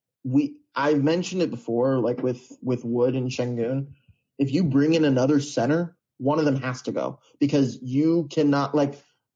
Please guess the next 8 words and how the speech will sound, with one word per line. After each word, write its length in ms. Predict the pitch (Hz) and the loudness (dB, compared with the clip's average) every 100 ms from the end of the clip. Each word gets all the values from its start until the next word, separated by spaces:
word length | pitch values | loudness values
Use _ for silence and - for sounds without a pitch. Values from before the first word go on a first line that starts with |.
| _ _ _ | _ _ _
like, 140 | 156 151 | -2 -2
Şengün 760 | - 185 165 170 214 226 226 - | -2 -2 0 2 2 2 0 0
only 220 | 165 165 | 2 2
got 160 | 143 - | 0 0
twelve 200 | 151 151 | 0 0
minutes 260 | 151 151 | 0 -2
tonight, 360 | 175 165 151 - | -2 -2 -2 -4
probably. 400 | 143 151 175 | -2 2 2